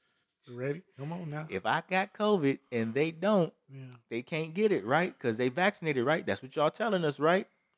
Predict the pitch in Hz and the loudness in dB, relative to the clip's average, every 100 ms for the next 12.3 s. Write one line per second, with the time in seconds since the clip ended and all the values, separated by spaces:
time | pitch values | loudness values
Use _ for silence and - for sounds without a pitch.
0 | _ _ _ _ _ 113 127 127 127 120 | _ _ _ _ _ -16 -12 -10 -10 -12
1 | 131 143 - 143 113 131 120 101 107 123 | -16 -16 -12 -10 -8 -2 -2 -2 -6 0
2 | 135 151 147 135 127 107 101 - 104 98 | 6 8 8 4 0 0 0 -4 -8 -6
3 | 92 90 - 104 92 - 92 82 80 - | -4 -6 -10 -14 -16 -18 -16 -14 -14 -16
4 | 85 82 - - 78 76 - 92 - 147 | -14 -14 -14 -18 -18 -18 -16 -12 -10 -8
5 | 98 95 120 90 98 107 90 76 _ _ | -8 -4 -4 0 2 2 0 -10 _ _
6 | _ _ 101 101 - _ _ - 220 - | _ _ -6 -6 -8 _ _ -14 -12 -12
7 | 294 _ _ - 190 185 175 160 151 151 | -20 _ _ -4 -2 0 -2 -2 -4 -6
8 | 151 135 123 131 127 _ 127 131 127 - | -10 -8 -4 -2 -4 _ -4 0 0 -2
9 | - 120 127 127 127 - 127 113 104 80 | -12 -6 -2 0 -2 -2 -6 -6 -8 -12
10 | _ - 131 117 87 76 - - 55 _ | _ -4 -2 -2 -4 -10 -12 -18 -20 _
11 | _ _ _ _ _ _ 135 156 113 101 | _ _ _ _ _ _ 0 2 2 0
12 | 95 - | -2 -2